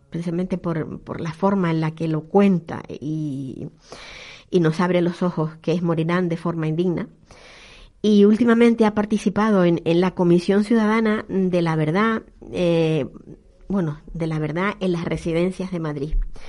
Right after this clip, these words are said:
Este, esta comisión, que esta estuvo presidida por el magistrado emérito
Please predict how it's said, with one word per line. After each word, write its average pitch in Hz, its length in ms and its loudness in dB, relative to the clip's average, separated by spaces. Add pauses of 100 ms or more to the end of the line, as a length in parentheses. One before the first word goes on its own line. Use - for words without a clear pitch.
(500)
Este, 180 840 2 (280)
esta 202 220 -6
comisión, 202 560 0
que 143 460 -4
esta 170 360 -4
estuvo 180 400 -2
presidida 175 640 -2
por 151 160 -2
el 147 120 -2
magistrado 170 540 -2
emérito 170 600 -2